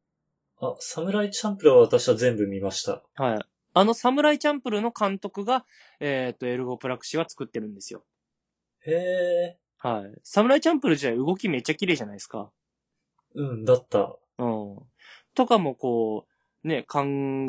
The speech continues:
Speaker 2: えていただければ、まあ、エルゴプラクシーがまた鮮やかに書いてあるんじゃないかという期待は持てると思うんですけど。まあ、有名じゃない方の作品ってあるんですよね。その同じ監督でも。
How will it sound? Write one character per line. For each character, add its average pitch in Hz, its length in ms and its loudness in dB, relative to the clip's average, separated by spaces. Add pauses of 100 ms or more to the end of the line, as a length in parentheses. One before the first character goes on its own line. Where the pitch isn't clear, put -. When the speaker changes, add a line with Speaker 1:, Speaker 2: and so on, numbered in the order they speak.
(120)
Speaker 2:
え 131 60 0
て 113 100 -8
い 110 60 -4
た 117 80 -6
だ 123 80 0
け 131 100 0
れ 131 80 2
ば、 117 100 -2
ま 113 120 -2
あ、 110 40 -2
エ 117 80 0
ル 127 100 2
ゴ 127 120 0
プ 135 140 0
ラ 131 100 0
ク - 100 -18
シ - 180 -6
ー - 20 -6
が 104 100 -8
ま 107 160 -6
た 104 240 -2
鮮 127 140 2
や 120 60 0
か - 100 -8
に 104 160 -8
書 143 80 -2
い 135 80 2
て 131 100 -2
あ 139 60 4
る 135 80 0
ん 117 40 -2
じ 107 80 -6
ゃ 107 60 -4
な 123 140 0
い - 40 -8
か 110 80 -14
と - 120 -20
い 104 40 -20
う - 40 -20
期 - 100 -18
待 110 140 -2
は 107 60 0
持 110 120 -6
て 117 160 -2
る 104 80 -6
と - 140 -20
思 101 160 -16
う - 20 -20
ん 95 60 -20
で 95 80 -20
す - 100 -18
け - 80 -14
ど。 - 140 -20 (580)
ま 254 140 4
あ、 262 60 6
有 220 180 4
名 214 140 6
じ 214 80 4
ゃ 208 40 6
な 208 160 6
い 170 80 2
方 143 220 -2
の 110 200 -8
作 - 360 -14
品 123 160 -6
っ - 20 -12
て 120 100 -8
あ 113 80 -2
る 110 120 -4
ん 101 40 -10
で 101 100 -14
す - 120 -8
よ 123 60 -6
ね。 196 240 0
そ - 180 -2
の 127 180 0
同 127 120 2
じ 117 100 -4
監 110 180 -4
督 110 200 -6
で 107 80 0
も。 104 160 -10